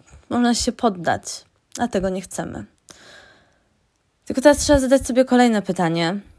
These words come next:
Ile jeszcze trzeba mieć siły w sobie, żeby to wszystko przejść. Że potrzebujemy bodźca pozytywnego.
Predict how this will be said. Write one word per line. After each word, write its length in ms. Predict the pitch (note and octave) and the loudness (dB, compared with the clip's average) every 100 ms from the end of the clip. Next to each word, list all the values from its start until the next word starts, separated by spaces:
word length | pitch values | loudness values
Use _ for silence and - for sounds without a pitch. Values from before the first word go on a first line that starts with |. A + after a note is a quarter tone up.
| _ - _ _ _ _ _ _ _ _ _ _ _ _ _ _ _ _ - - | _ -20 _ _ _ _ _ _ _ _ _ _ _ _ _ _ _ _ -8 0
Ile 280 | C#4 C4 | 4 6
jeszcze 340 | G#3+ G#3 - G3+ | 4 2 -2 -6
trzeba 300 | - G3 F#3+ | -4 -2 -2
mieć 180 | F#3+ - | -2 -4
siły 280 | - F#3+ | 0 0
w 60 | F#3+ | 0
sobie, 460 | - E3+ E3+ F#3+ C#4 - _ _ _ _ _ - - _ _ _ _ _ _ _ _ _ _ _ - | -2 -4 -2 -2 -4 -8 _ _ _ _ _ -20 -20 _ _ _ _ _ _ _ _ _ _ _ -6
żeby 220 | G3+ G3+ | -4 -2
to 120 | G#3 | -4
wszystko 340 | G#3 A#3 - G3+ | -6 -4 -2 -4
przejść. 600 | - - - - - - _ _ _ _ - | -4 -8 -10 -14 -16 -20 _ _ _ _ -12
Że 460 | G#3+ A3 A3 A3 A3+ _ _ _ _ | 0 2 4 2 -4 _ _ _ _
potrzebujemy 540 | G3 - G#3+ A#3+ B3 | -4 -2 0 2 4
bodźca 760 | G#3+ F3+ G#3+ - - - D#3+ F3 - _ _ _ _ _ - - _ _ _ _ - | 2 2 0 0 -2 2 2 0 -14 _ _ _ _ _ -20 -20 _ _ _ _ -4
pozytywnego. 960 | A#3 G#3 G#3+ - G3+ G3 E3+ E3 F#3+ | -2 0 -2 -2 -2 0 0 -2 -8